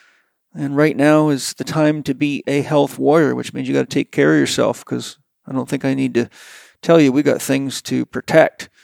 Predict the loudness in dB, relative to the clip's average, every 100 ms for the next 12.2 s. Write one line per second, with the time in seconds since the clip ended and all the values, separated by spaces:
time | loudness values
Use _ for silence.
0 | _ _ _ _ _ -16 -14 2 6 6
1 | 4 0 0 2 2 2 -4 -10 -10 0
2 | 0 0 -4 -10 _ _ _ _ _ -4
3 | 0 0 0 0 0 2 2 2 -2 -4
4 | -6 -16 -16 -10 -8 -8 -8 -4 0 2
5 | 0 -4 -8 -8 -2 0 0 -2 -2 -2
6 | 2 2 0 -4 -10 -8 -6 -6 -6 -10
7 | -12 -14 -10 -2 0 0 -4 -6 -4 -4
8 | -6 -16 -20 -20 -20 -20 _ 4 6 6
9 | 8 8 6 0 -16 -20 -6 -4 4 4
10 | 4 2 -2 -2 0 4 6 4 4 -2
11 | 0 -2 -2 0 0 -2 -4 4 6 4
12 | -2